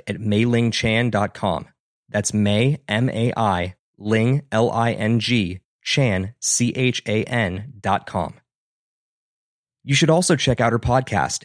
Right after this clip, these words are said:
Exceptional Leaders, which is available wherever you listen to your favorite podcasts. For all those links and some additional links to connect with Mei Ling, please visit this episode's show notes at decisive leap dot com slash ignition point.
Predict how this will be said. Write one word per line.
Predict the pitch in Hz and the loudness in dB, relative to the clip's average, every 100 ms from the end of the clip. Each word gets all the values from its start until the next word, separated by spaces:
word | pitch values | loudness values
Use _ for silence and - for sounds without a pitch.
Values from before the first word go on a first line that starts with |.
| - | -6
Exceptional | - - 117 127 107 | -2 0 0 0 2
Leaders, | 110 95 71 - - _ | 2 2 -2 -6 -8 _
which | 113 | 0
is | 123 | 2
available | 127 120 127 135 120 | 2 4 4 4 4
wherever | 113 110 127 | 4 4 2
you | 143 135 | 2 4
listen | 117 - | 2 2
to | 110 | 0
your | 101 | 0
favorite | 98 104 101 | 2 2 2
podcasts. | - 87 85 82 90 - - _ _ _ _ _ _ | 0 -2 -2 -6 -6 -6 -6 _ _ _ _ _ _
For | - 139 | 0 2
all | 135 156 | 4 4
those | 151 175 135 | 4 4 4
links | 123 143 - - - | 2 2 0 -6 -4
and | 110 | -2
some | - 120 | 2 2
additional | 107 131 156 151 110 | 2 2 2 2 2
links | 101 107 - | 2 0 -2
to | 110 | -4
connect | - 110 117 | 0 0 0
with | 117 110 | -2 0
Mei | 104 | 0
Ling, | 98 110 127 147 - | 2 2 2 -2 -6
please | - 143 175 | -6 2 2
visit | 147 143 135 - | 4 2 2 0
this | 117 | 0
episode's | - 107 113 - 110 98 | -2 -4 -2 2 2 0
show | - 139 | 0 2
notes | 131 90 90 - | 2 2 0 -4
at | - - | -6 -4
decisive | 104 127 131 151 | -2 0 0 0
leap | 120 120 139 | 0 0 0
dot | 131 120 | 0 0
com | - 123 117 139 151 - | 0 0 2 0 -4 -6
slash | - 120 117 139 - - | -4 0 0 0 -4 -6
ignition | 110 113 107 87 | 0 2 0 -2
point. | - 64 - | -4 -6 -10